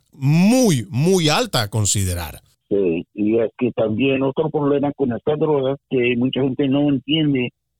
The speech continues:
Speaker 2: que siempre la noticia está reportando, en Chicago este fin de semana mataron cuántas personas, en Baltimore, en New Orleans, Los Ángeles, pero es que,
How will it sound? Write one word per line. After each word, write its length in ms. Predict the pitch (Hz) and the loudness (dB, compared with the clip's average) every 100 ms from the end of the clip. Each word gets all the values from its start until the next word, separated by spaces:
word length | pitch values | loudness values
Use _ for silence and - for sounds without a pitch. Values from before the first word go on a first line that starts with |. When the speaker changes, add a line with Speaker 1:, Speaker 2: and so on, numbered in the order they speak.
| _ _ - | _ _ -4
Speaker 2:
que 680 | 135 127 127 123 120 117 - _ _ | 0 2 2 0 0 -2 -6 _ _
siempre 680 | - 151 160 170 165 156 139 _ | -2 -2 0 0 2 0 -2 _
la 160 | 139 123 | -4 -2
noticia 520 | 117 - 170 156 170 | -4 -2 -2 0 -2
está 220 | - 160 | -2 -2
reportando, 760 | 151 151 156 - 131 120 104 - _ _ _ | -2 -2 -4 -2 -2 0 -2 -4 _ _ _
en 100 | - 110 | -4 -2
Chicago 640 | 117 - 151 165 160 165 | -2 -2 -2 0 0 0
este 200 | 147 151 139 | 0 -4 -2
fin 180 | 156 156 | 0 0
de 80 | |
semana 480 | - 143 143 143 139 | 0 -2 0 0 0
mataron 640 | 139 113 - 131 143 143 143 | -2 -4 -2 -2 0 -2 -2
cuántas 320 | 139 127 131 127 | -4 -2 -2 -4
personas, 580 | - 107 - 120 107 95 - | -4 -4 -2 -2 -2 -6 -6
en 220 | 113 104 | -4 0
Baltimore, 680 | 135 160 151 131 113 101 107 | 0 -2 -4 -4 -2 -2 -4
en 120 | 104 | -4
New 140 | 113 | 0
Orleans, 300 | 147 143 131 | 0 0 -4
Los 260 | 120 113 101 | -2 -2 -2
Ángeles, 420 | 147 151 131 87 - _ _ _ _ | -2 -2 -2 -6 -14 _ _ _ _
pero 300 | - 131 123 - | -2 -2 -2 -2
es 160 | - - | -6 -2
que, 280 | 165 156 | -2 -2